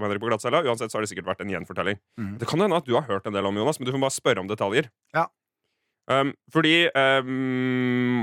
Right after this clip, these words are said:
Speaker 1: året er to tusen og åtte.
Speaker 2: Et bra år.
Speaker 1: Det begynner å bli en stund siden.
Speaker 2: Russ null åtte, bro.
Speaker 1: Det er folk som, hø-, ka-, de risikerer å ha noen som hører på den podcasten som ble født da.
Speaker 2: Ja, men, ja,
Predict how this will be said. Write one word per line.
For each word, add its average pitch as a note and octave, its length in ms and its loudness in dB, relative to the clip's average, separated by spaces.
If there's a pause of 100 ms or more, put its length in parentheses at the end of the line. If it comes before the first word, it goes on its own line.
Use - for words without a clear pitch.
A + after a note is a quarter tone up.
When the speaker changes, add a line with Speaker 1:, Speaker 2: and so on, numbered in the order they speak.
Speaker 1:
året A#2 400 2
er F3+ 380 4 (2000)
to B2+ 140 -12
tusen A2 140 -4
og G2+ 80 -4
åtte. - 100 -20 (1080)
Speaker 2:
Et A2 80 -14
bra A2 160 -6 (120)
år. - 80 -16 (200)
Speaker 1:
Det - 80 -4
begynner C3+ 180 4
å C#3 40 2
bli C3 80 2
en B2 40 -4
stund B2+ 140 -2
siden. A#2 200 -4 (280)
Speaker 2:
Russ C3 140 -6
null C3 140 -2
åtte, C3 180 -10
bro. D3+ 120 -4 (460)
Speaker 1:
Det B2 100 2
er A2 340 2
folk - 360 -6 (580)
som, A2 360 -2 (560)
hø-, A2+ 300 2
ka-, A2 200 2
de B2 140 0
risikerer B2+ 500 0
å C#3+ 120 4
ha G#2+ 80 2
noen A2+ 160 -4
som A2+ 120 0
hører F#2+ 120 -2
på G#2 80 -2
den F#2+ 60 -6
podcasten G2+ 320 -6
som A2+ 120 -4
ble F#2+ 100 0
født - 320 -10 (160)
da. A2 100 0 (420)
Speaker 2:
Ja, E3+ 140 4 (160)
men, G#3 220 -4 (160)
ja, F#3 140 8